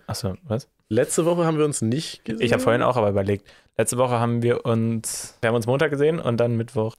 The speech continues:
Speaker 1: kam die Folge.
Speaker 2: Genau, das heißt, die Woche davor hatten wir unser Update, was wir gemacht haben. Und
Speaker 1: Mhm.
Speaker 2: letzte Woche war ja die Folge mit Philipp Böndel.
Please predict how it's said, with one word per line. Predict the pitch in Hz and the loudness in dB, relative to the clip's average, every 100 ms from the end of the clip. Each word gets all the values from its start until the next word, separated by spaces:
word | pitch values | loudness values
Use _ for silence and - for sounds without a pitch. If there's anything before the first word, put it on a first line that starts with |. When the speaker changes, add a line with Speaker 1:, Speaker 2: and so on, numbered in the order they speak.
| - | -4
Speaker 1:
kam | 101 | -2
die | 98 98 165 - _ _ _ _ | 0 -2 -4 -14 _ _ _ _
Folge. | 98 95 92 | -2 -2 -4
Speaker 2:
Genau, | 110 113 101 98 | -2 2 2 2
das | 101 | 2
heißt, | 113 117 - | 2 0 -2
die | 110 | 0
Woche | 113 131 | 2 2
davor | 120 - 160 147 | 2 2 2 4
hatten | 139 - 120 | 2 0 2
wir | 117 | 2
unser | 113 107 - | 2 0 -2
Update, | 123 - 156 165 - | -2 2 2 0 -2
was | 117 120 | -2 0
wir | 117 | 0
gemacht | 117 123 - | 0 0 0
haben. | 165 180 202 - - | 0 2 -4 -8 -4
Und | 113 120 98 101 | 0 2 2 2
Speaker 1:
Mhm. | |
Speaker 2:
letzte | 107 123 160 - 143 | 2 2 2 0 2
Woche | 143 143 151 151 156 - | 2 4 4 2 0 -4
war | 180 | 0
ja | 123 123 - | 2 2 0
die | 131 117 123 | -2 0 0
Folge | - 123 123 123 | 4 4 6 4
mit | 120 117 - | 4 2 -2
Philipp | - 131 113 117 | -4 0 0 2
Böndel. | 123 139 151 170 | 2 4 2 4